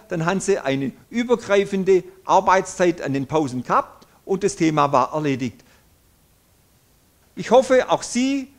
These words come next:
haben durch diese Rechnung hier ein anderes Bewusstsein, ein anderes Denken bekommen und gehen in Zukunft mit Engpasszeiten, mit Engpassstunden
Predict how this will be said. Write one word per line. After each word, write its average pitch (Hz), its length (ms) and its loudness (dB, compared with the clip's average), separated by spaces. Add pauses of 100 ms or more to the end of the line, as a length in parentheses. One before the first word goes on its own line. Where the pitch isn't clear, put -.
haben 190 320 -2
durch 175 180 0
diese 240 320 -4
Rechnung 214 360 -2
hier 202 280 2 (220)
ein 156 160 -6
anderes 190 360 -2
Bewusstsein, 208 600 -2
ein 180 180 -2
anderes 151 440 -2
Denken 233 320 -2
bekommen 220 480 0 (280)
und 170 140 -8
gehen 196 440 4
in 147 120 -10
Zukunft 226 540 -2
mit 156 200 -4
Engpasszeiten, 208 960 -2
mit 170 140 -8
Engpassstunden 170 800 -4